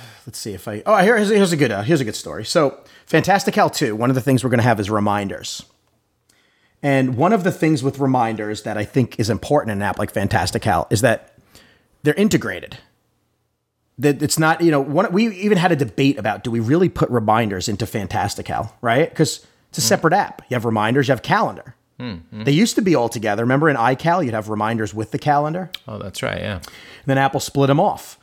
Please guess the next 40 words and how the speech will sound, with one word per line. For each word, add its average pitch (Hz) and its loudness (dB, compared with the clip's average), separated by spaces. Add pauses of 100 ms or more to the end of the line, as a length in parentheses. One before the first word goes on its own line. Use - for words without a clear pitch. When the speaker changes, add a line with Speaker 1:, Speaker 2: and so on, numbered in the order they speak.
(140)
Speaker 2:
Mm-hmm. 110 -10
Speaker 1:
And 143 0 (300)
we 202 0
have 139 -2
reminders 120 0
with 117 -6
events 107 -4
in 127 0
Fantastical 117 0
for 104 -4
Mac, 131 0 (680)
but 143 0
we 151 2
had 139 2
never 208 2
brought 135 0
them 135 2
to 117 -2
the 127 0
iPhone 131 0
because 117 -2
we 127 -6
always 160 2
felt 143 0
on 127 2
the 120 -2
iPhone, 117 -2
especially, 156 -2
you 143 2
know, 120 0
you're 113 -2
on 98 -6
the 110 -2
go, 180 2
it's 135 -4
mobile, 156 2
it - -4
doesn't 135 -2
make 120 -2
sense. - -14